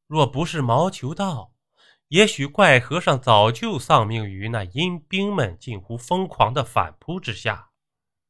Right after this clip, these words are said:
“大师，客气了。”毛求道说道，“大师有事可以明说。”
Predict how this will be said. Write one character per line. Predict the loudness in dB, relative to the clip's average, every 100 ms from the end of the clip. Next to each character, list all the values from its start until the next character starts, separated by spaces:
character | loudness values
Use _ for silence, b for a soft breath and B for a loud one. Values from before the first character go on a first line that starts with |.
| _
“大 | -2 -2
师， | 0 0 -2 _ _
客 | -8 -4 -4
气 | -6
了。” | -12 -14 _ _ _ _ _ _ -4
毛 | 2 4 4
求 | 0 2
道 | 6 6
说 | 4 -2 0
道 | 0 0 _ _ _ -4
，“大 | -4
师 | -2 -4 -6
有 | -6
事 | -10 -12
可 | -6 -4
以 | -4
明 | -6 -8 -6
说。” | 0 0 -2